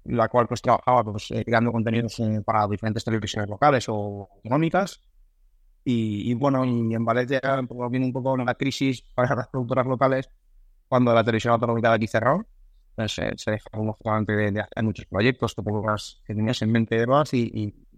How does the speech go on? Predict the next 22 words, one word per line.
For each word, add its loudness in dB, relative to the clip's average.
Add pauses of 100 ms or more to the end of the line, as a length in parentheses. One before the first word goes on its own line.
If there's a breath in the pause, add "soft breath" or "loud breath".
(120)
fruto 0
de 2
ello 0
pues 0
ya 2
creo -4 (580)
Youbot 2
en 2
aquel 0
momento 2
que -2
era 2
pues, -14 (260)
eh, -2
una, 2
una 2
plataforma 0
para 2
el 2
B 2
two -10
C, -6